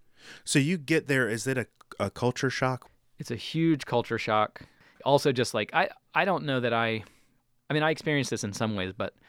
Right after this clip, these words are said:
Speaker 2: it's sort of a, I guess it's a cliche, but, like, the idea that, like, you know, it's all, it's all the people who were the best artists in their school,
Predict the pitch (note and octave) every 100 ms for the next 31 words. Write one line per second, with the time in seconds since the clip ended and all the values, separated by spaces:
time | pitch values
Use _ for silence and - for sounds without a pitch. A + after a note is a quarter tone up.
0 | - - _ - - G#2 F2+ F2+ - -
1 | _ _ - A2 G2+ G#2 G#2 - F#2+ G2
2 | G2+ - - - - G#2+ F#2+ G#2 F#2+ F#2
3 | A2 F#2 - - - - _ _ _ A#2+
4 | G#2 G#2 - C3+ C3+ - C3 C3 B2+ B2
5 | C3 A#2 A2+ A#2 G#2+ F#2+ A#2+ - A#2 A2
6 | G#2 - - A#2+ A2 G#2+ - - A#2+ G#2+
7 | F#2+ F#2